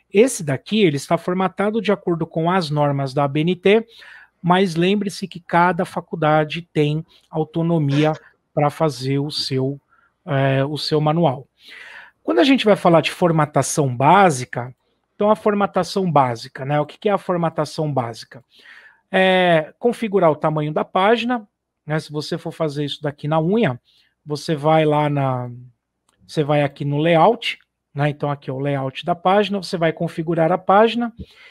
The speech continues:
e aí na margem superior, aqui ó, na margem superior e a margem, eh, esquerda de três centímetros, a margem inferior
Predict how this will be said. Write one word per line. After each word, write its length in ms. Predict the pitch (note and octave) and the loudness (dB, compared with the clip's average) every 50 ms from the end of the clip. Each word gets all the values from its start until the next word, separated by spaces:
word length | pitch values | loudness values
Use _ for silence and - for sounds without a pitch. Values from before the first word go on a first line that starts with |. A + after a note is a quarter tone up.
| - _ _ _ _ | -20 _ _ _ _
e 120 | - G#3 A#3 | 0 4 4
aí 320 | A3+ G3+ F#3 G3 G#3 G3+ _ _ _ _ _ _ _ - - - - | 6 6 6 4 2 -2 _ _ _ _ _ _ _ -20 -18 -14 -8
na 160 | F#3+ G3 G3+ | -4 -2 -2
margem 420 | F#3+ F3+ F3 F3+ F#3 F3+ E3 F3+ F3 | 0 0 2 2 0 0 -2 -4 -4
superior, 800 | E3+ - F3 E3 - F#3 F#3 F3 F#3 E3 D#3+ E3+ F3+ F#3+ F#3 E3 - _ _ _ _ _ _ _ _ _ _ _ _ _ _ _ _ _ _ _ - D#3 | -4 -4 -6 -4 -4 -4 -2 0 2 2 4 4 2 2 -2 -8 -16 _ _ _ _ _ _ _ _ _ _ _ _ _ _ _ _ _ _ _ -10 -8
aqui 260 | C#3+ - - - C#3 | -8 -8 -8 -8 -10
ó, 140 | B2 C3+ B2+ | -8 -10 -12
na 260 | C3 D3+ D3+ D3 D#3 | -14 -10 -6 -4 -2
margem 380 | D#3 D#3 D#3+ F3 E3+ D#3 E3 E3 | 0 2 2 2 0 0 -4 -6
superior 800 | - - - G#3+ - - G3 F#3 F3+ F3 D#3 D#3+ E3+ E3+ E3+ E3+ _ _ _ _ _ _ _ _ _ _ _ - | -6 -6 -8 -6 -2 0 0 2 2 4 4 6 4 4 2 -6 _ _ _ _ _ _ _ _ _ _ _ -6
e 100 | F3+ E3+ | 0 0
a 80 | E3 | 2
margem, 640 | D#3+ D#3 D3+ D3+ D3 C#3 C3 C#3+ C#3 C3 C3 C3 - _ _ _ _ _ - | 2 2 2 2 2 0 0 -2 -6 -6 -8 -10 -16 _ _ _ _ _ -6
eh, 320 | D3 C#3+ C#3 C#3 C3+ C#3 C#3 | -2 -2 0 0 0 -2 -4
esquerda 640 | D#3+ C#3 - - - F#3 F3+ G3 G#3 G#3 G#3 A3 G#3 | -6 -10 -10 -4 0 4 4 4 4 4 2 -2 -2
de 160 | E3 C#3+ D3 | -2 -8 -12
três 260 | - - D3 C#3+ C#3+ C#3+ | -8 -6 -4 -4 -4 -4
centímetros, 840 | - F3 F3+ F3 - G#3 G#3+ A#3 B3 A#3+ - A#3 A#3+ - - - _ - _ _ _ _ _ _ - | -6 -8 -8 -6 -4 -2 -2 -2 -2 -4 -4 -8 -10 -8 -10 -14 _ -20 _ _ _ _ _ _ -8
a 120 | G#3+ G3 | -6 -2
margem 420 | F#3 F3 E3 D#3 D#3 - E3 F3 | 2 2 2 2 2 0 -2 -4
inferior 580 | F3 E3+ - - G3 F#3+ A3+ G#3+ F#3+ G3 G3 F#3+ | -6 -6 -2 -4 -2 0 2 2 2 2 0 -2